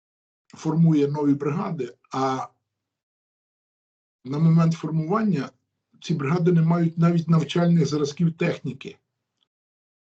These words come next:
Навіть навчальних зразків техніки. Тобто,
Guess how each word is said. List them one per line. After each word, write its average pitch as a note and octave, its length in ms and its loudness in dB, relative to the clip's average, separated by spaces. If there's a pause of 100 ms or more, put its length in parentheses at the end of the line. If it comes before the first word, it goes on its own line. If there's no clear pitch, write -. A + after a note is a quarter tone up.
(320)
Навіть F#3 400 2
навчальних F#3+ 720 0
зразків F3 580 -2
техніки. D3+ 680 -8 (1800)
Тобто, D3+ 500 0